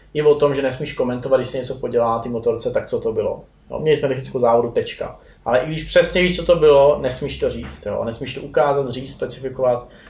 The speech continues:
jo? Nesmíš nikdy říct nic, eh, špatného na účet, eh, ať je to fabrika, Michelin, nebo cokoliv, jako s kýmkoliv spolupracuješ, tak nesmíš říct, jo,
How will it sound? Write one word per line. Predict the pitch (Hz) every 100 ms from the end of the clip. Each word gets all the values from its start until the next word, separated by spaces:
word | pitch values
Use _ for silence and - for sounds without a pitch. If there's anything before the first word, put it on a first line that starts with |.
| - 131
jo? | 117 - - - -
Nesmíš | 143 143 165 143
nikdy | 147 143
říct | 139 139
nic, | 135 131 -
eh, | 139 131 127 127 127 127 127 127 127
špatného | - 131 131 147 127
na | 117 110
účet, | 113 117 113 -
eh, | 117 110 107 107 107 - _ -
ať | 117
je | 117
to | 120
fabrika, | 110 110 113 120
Michelin, | 110 110 123 113 113
nebo | 107 107 104 104 107 104 110 - - -
cokoliv, | - 120 127 123 -
jako | 127 123 123
s |
kýmkoliv | - 131 131 127
spolupracuješ, | - 131 127 123 131 127 - - -
tak | 139
nesmíš | 139 135 151 135
říct, | 123 135 -
jo, | 127 131